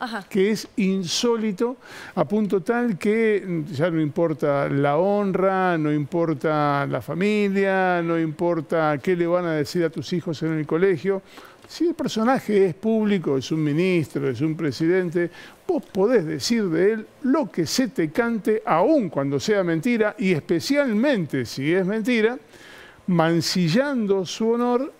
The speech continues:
Speaker 2: ¿Y sabés qué pasa? No pasa nada. Los periodistas podemos, a partir de este nuevo fallo de la Corte, hacer virtualmente cualquier tropelía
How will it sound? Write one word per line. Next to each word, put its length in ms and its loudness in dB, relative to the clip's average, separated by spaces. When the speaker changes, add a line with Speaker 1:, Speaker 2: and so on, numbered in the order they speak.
Speaker 2:
¿Y 120 -2
sabés 220 0
qué 140 -2
pasa? 400 -2
No 80 -6
pasa 340 0
nada. 320 2
Los 140 2
periodistas 680 2
podemos, 640 0
a 80 0
partir 480 -2
de 160 2
este 260 -2
nuevo 520 2
fallo 500 -2
de 100 2
la 140 -2
Corte, 480 -2
hacer 460 0
virtualmente 960 0
cualquier 720 0
tropelía 800 2